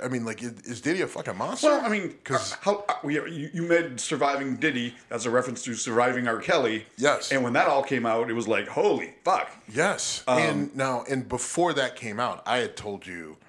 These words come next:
Speaker 2: Yeah, you said it was no shock when it
Speaker 1: Right. Uh, you know, I mean, just based off my experience dealing with R. Kelly while I was in Chicago dealing with his trial. Um, so, you know, just something to keep an eye out for.
Speaker 2: Yeah, well, it's, the story will develop.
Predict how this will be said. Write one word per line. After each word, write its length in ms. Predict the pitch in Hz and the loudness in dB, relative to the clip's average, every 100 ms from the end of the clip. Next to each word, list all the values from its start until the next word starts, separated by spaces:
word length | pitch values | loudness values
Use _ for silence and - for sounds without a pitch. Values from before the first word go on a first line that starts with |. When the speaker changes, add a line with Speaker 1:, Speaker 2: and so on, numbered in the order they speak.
| _ _ | _ _
Speaker 2:
Yeah, 180 | 202 143 | 0 0
you 80 | 107 | 0
said 140 | 123 127 | -2 0
it 40 | |
was 100 | 107 | 0
no 120 | 117 | -2
shock 340 | 113 131 104 - | 0 0 0 -2
when 140 | 101 | -6
it 120 | 95 | -2
Speaker 1:
Right. 300 | 139 139 90 - - | 4 4 4 -10 -6
Uh, 160 | 127 123 120 - | -2 -2 -4 -2
you 120 | 139 | 0
know, 220 | 101 90 - | 0 -4 -4
I 80 | 120 | -4
mean, 160 | 117 | -4
just 180 | 110 120 | -4 -4
based 240 | 131 127 - | -2 -2 0
off 160 | 110 | -2
my 200 | 98 113 135 | -2 -2 -2
experience 460 | 123 - 104 98 | -4 -8 -8 -8
dealing 200 | - 104 | -8 -8
with 100 | 101 | -8
R. 140 | 104 101 | -8 -8
Kelly 200 | 110 101 | -6 -4
while 160 | 101 101 | -2 0
I 100 | 104 | -2
was 180 | 98 | -6
in 80 | 98 | -10
Chicago 460 | - - 104 98 98 | -10 -6 -4 -4 -6
dealing 240 | 95 95 | -10 -12
with 100 | 87 | -12
his 180 | 92 135 | -8 -8
trial. 440 | - 101 80 78 - - - - - - | -4 -4 -4 -8 -12 -20 -20 -20 -20 -8
Um, 640 | 123 110 101 98 95 87 - _ _ - | -2 0 0 -4 -8 -16 -20 _ _ -4
so, 600 | - 147 139 127 120 113 - _ - | 0 2 2 2 0 -2 -8 _ -6
you 160 | 147 | -2
know, 100 | 123 | -2
just 240 | 110 131 - | -2 -4 0
something 260 | 156 147 | 0 0
to 60 | 135 | -4
keep 200 | 120 131 | -4 -6
an 60 | 110 | -4
eye 160 | 113 123 | -2 -2
out 180 | - | -4
for. 320 | - 80 - - _ - - - | -10 -16 -16 -18 _ -20 -20 -8
Speaker 2:
Yeah, 220 | 151 185 - | -4 -4 -6
well, 240 | 135 160 165 | -6 -6 -4
it's, 180 | 131 127 | -10 -10
the 220 | 131 120 | -10 -8
story 300 | 127 117 123 | -6 -2 -2
will 100 | 131 | -4
develop. 460 | 131 160 156 - | 0 2 2 -2